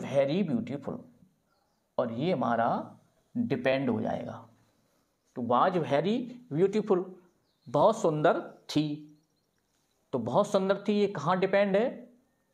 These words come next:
यहाँ प्रिंसिपल पर, तो ये हमारा डिपेंडेंट क्लाउज हो जाएगा। तो ये प्रधान उपवाक्य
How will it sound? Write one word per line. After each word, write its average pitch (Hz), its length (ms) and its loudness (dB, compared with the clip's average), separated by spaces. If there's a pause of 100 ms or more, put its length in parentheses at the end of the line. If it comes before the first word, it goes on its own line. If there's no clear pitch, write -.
(260)
यहाँ 127 340 -4
प्रिंसिपल 147 560 0
पर, - 180 -12 (580)
तो 135 60 -2
ये 143 200 4
हमारा 147 360 2
डिपेंडेंट 127 800 0 (380)
क्लाउज 127 320 0
हो 98 120 -6
जाएगा। - 380 -10 (2000)
तो 139 80 2
ये 135 100 2
प्रधान 135 440 0
उपवाक्य 190 500 0